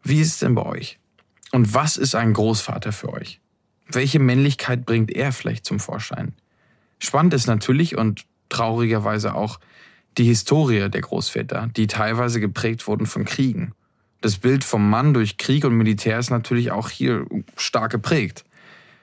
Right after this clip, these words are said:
Viele Themen waren tabu und haben es bis heute schwer, einen normalen Umgang zu finden. Und deswegen talk about it. Und das braucht Mut. Viele Kommentare waren auch, ein Großvater ist ruhig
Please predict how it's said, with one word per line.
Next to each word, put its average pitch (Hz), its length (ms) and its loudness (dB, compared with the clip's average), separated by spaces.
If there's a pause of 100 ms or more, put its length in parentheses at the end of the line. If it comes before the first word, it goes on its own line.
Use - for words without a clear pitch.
(160)
Viele 131 280 2
Themen 135 360 4
waren 110 200 2
tabu 110 360 2
und 131 120 2
haben 113 200 2
es 110 120 0
bis 107 180 -2
heute 110 220 0
schwer, 117 260 0
einen 123 80 0
normalen 120 360 0
Umgang 117 420 2
zu 117 100 -14
finden. 104 460 -4 (540)
Und 113 180 2
deswegen 113 420 0
talk - 280 0
about 98 280 -2
it. - 200 -8 (240)
Und 104 220 0 (260)
das 101 200 0
braucht 113 360 -4
Mut. 139 300 4 (1120)
Viele 180 240 4
Kommentare 147 640 2
waren 139 240 0
auch, - 380 -4 (400)
ein 131 200 4
Großvater 131 680 2
ist - 220 -4
ruhig 110 480 2